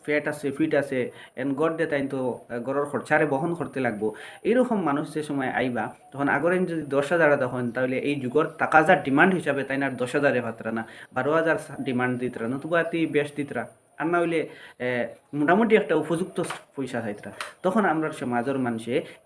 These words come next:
স্কুলের ফিজ এক হাজার দিলেইব, পাঁচ হাজার দিলেইব, কিন্তু মসজিদের মধ্যে একশো টাকা দেওয়া তার লাগি জবর হয়, তারে শয়তানে কুচায়, শয়তানে এই রাস্তা দিতে দেয় না। তখন হে আগর ইমাম সাহেবর বেতন আছিল দশ হাজার, এখন যারে রাখতো স্যার ছয় হাজার দি।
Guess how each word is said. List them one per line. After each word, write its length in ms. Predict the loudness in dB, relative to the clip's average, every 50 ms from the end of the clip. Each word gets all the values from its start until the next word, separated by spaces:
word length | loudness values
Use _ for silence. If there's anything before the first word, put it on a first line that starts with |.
| -8 -8
স্কুলের 420 | -8 -4 2 8 12 12 12 12
ফিজ 360 | 10 6 2 0 0 0 -2 -4 -8 -12 -12 -10
এক 100 | -6 -4
হাজার 280 | 0 2 4 4 2 2
দিলেইব, 360 | 0 -2 -2 -4 -4 -6 -6 -2 0
পাঁচ 120 | 0 0
হাজার 300 | 0 0 2 2 2 2
দিলেইব, 380 | 0 -2 -2 -2 -2 -2 -4 -6 -6 -12 -14 -8
কিন্তু 220 | -6 -4 -4 -2
মসজিদের 400 | -4 -6 -6 -6 -6 -6 -4 -2
মধ্যে 360 | -2 -2 -2 0 2 4 4
একশো 240 | 4 4 4 4 4
টাকা 200 | 4 6 4 4
দেওয়া 200 | 2 2 0 0
তার 140 | -2 -2 -4
লাগি 240 | -4 -4 -6 -8 -10 -8 -8 -6 -4
জবর 240 | -4 -2 -2 -2 -2
হয়, 100 | -4 -6 -10 -12
তারে 160 | -10 -8 -8
শয়তানে 400 | -6 -4 -4 -2 0 2 2 2
কুচায়, 400 | 0 -2 -4 0 4 4 6 6 4 0 -8 -18 _ _ _ -20 -20 -20 -20 _ -6
শয়তানে 360 | -4 -2 0 2 4 4 4
এই 60 | 6
রাস্তা 280 | 4 4 2 2 0 0
দিতে 240 | 0 0 0 0 0
দেয় 140 | 2 0
না। 180 | 0 -2 -4 -6 -12 -18 -20 _ -8
তখন 260 | -4 -2 -2 -2 -2
হে 380 | -4 -4 -4 -4 -4 -4 -4 -8 -12 -10 -6
আগর 280 | -4 0 2 2 2 2
ইমাম 260 | 0 0 0 -2 -2
সাহেবর 320 | -2 -2 -2 -2 -2 -2
বেতন 260 | -4 -4 -4 -4 -4 -4
আছিল 280 | -4 -4 -6 -4 -2
দশ 180 | -2 -2 0 0
হাজার, 220 | 2 2 2 0 0 -4 -12 _ -8
এখন 400 | -6 -4 -2 -2 -4 -4 -4 -2
যারে 220 | -2 0 2 2
রাখতো 320 | 0 0 -2 -4 -6 -8 -8
স্যার 200 | -6 -6 -8 -8
ছয় 220 | -8 -6 -2 -2
হাজার 220 | 0 0 -2 -2 -4
দি। 100 | -8